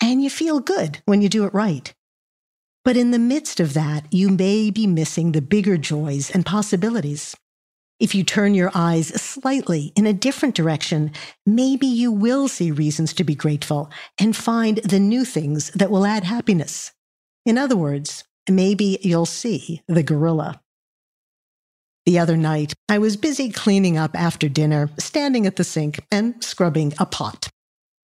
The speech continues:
My husband came over to me and said, "Stop for a moment and look out the window at this beautiful sunset."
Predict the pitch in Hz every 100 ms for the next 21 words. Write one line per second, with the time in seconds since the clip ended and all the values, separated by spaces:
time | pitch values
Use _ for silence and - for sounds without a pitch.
0 | _ - 160 151 185 156 175 175 180 175
1 | 165 170 - 175 180 - 202 185 180 175
2 | _ _ _ - - - 294 - - 185
3 | 147 147 147 - - 226 226 208 262 320
4 | 320 240 180 175 262 220 127 147 - 190
5 | 202 - 165 170 233 190 - 147 - 165
6 | 165 151 151